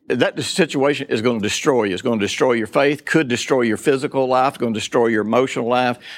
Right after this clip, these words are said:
gonna s-, destroy components of your life, your health, your finances, you know, your marriage, and those sorts of things.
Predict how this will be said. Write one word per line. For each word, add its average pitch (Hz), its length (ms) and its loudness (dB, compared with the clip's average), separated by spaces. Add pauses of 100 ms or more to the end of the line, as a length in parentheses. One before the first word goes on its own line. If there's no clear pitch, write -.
gonna 131 180 2
s-, - 180 -2
destroy 120 640 0 (320)
components 143 440 0
of 110 120 2
your 95 140 -2
life, 85 240 -2
your 95 80 -2
health, 123 320 0 (360)
your 107 200 0
finances, 107 840 -2
you 110 80 2
know, 104 100 2
your 104 180 0
marriage, 117 420 2
and 101 100 -2
those 113 160 0
sorts 113 180 0
of - 60 -10
things. 107 220 -2